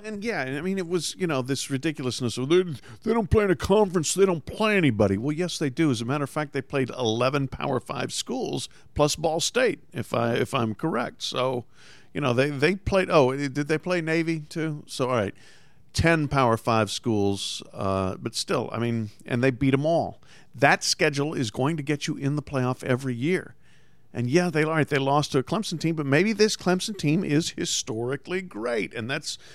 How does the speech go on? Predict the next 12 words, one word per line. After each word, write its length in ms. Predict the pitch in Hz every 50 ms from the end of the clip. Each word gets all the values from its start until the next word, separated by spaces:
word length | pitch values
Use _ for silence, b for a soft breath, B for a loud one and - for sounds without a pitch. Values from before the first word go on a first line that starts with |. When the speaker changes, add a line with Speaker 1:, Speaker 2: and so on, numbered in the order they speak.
| B B B
Speaker 2:
one 180 | - 160 170 175
of 80 | 170
the 60 | 165 156
things 320 | - 220 240 240 196 147
we 100 | 143 160
did 300 | 143 131 160 180 170 -
talk 280 | - 180 175 - 170 -
about 240 | 175 156 151 156
Alabama 600 | 165 165 165 160 160 147 151 156 175 165 156 156 - B B B B B B
throughout 380 | - 135 131 143 147 147 -
the 100 | - 156
season 640 | 139 - - - 196 226 208 156 123 107 104 113 127